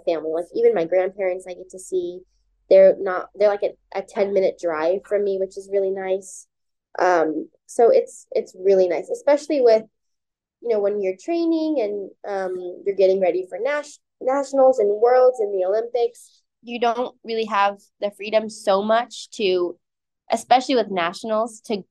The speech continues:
maybe go somewhere and be with, like, family for Christmas. My family would usually come to me. But then also my sister was on tour, so she usually didn't have Christmas off either. So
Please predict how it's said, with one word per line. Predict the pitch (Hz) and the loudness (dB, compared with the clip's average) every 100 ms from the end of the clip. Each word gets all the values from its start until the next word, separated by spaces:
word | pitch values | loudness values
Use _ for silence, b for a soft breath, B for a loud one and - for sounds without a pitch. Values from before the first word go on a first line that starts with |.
| _ _ _ _ _ - | _ _ _ _ _ -2
maybe | 208 196 180 - _ _ _ | -2 -2 -8 -18 _ _ _
go | 190 180 202 | 2 2 2
somewhere | - 208 208 202 208 | -2 -4 -2 0 0
and | 190 180 | 0 -6
be | 185 185 | -6 -4
with, | 175 - | -4 -4
like, | 170 165 _ | -6 -6 _
family | 165 160 240 | -6 -4 -4
for | 269 311 | -4 -6
Christmas. | - 349 359 349 247 | -2 -2 0 -2 2
My | 214 | 0
family | 214 220 220 208 | 2 0 0 -4
would | 185 185 | -6 -8
usually | 202 196 | -6 -8
come | 196 202 185 | -4 -6 -6
to | 185 | -12
me. | 175 165 185 302 - _ _ _ _ _ _ _ | -8 -6 -8 -10 -18 _ _ _ _ _ _ _
But | 226 214 | -2 2
then | 247 | 2
also | 233 262 - 240 | 2 0 -2 -4
my | 214 208 | -4 -10
sister | 214 240 - 233 208 | -12 -20 -18 -14 -12
was | 196 | -6
on | 180 185 185 _ _ _ - - | -4 -4 -10 _ _ _ -18 -8
tour, | 247 160 131 - _ | -2 -2 -4 -12 _
so | - - - 202 | -20 -18 -10 -10
she | - - - 226 208 196 185 202 202 190 | -10 -14 -10 -8 -8 -14 -18 -16 -16 -14
usually | 190 196 | -6 -4
didn't | 175 175 | -2 -2
have | 190 180 | -4 -8
Christmas | 202 - 180 - | -12 -4 0 2
off | 165 - | 0 2
either. | 156 156 208 247 | 0 2 0 -2
So | - 170 165 | 2 4 4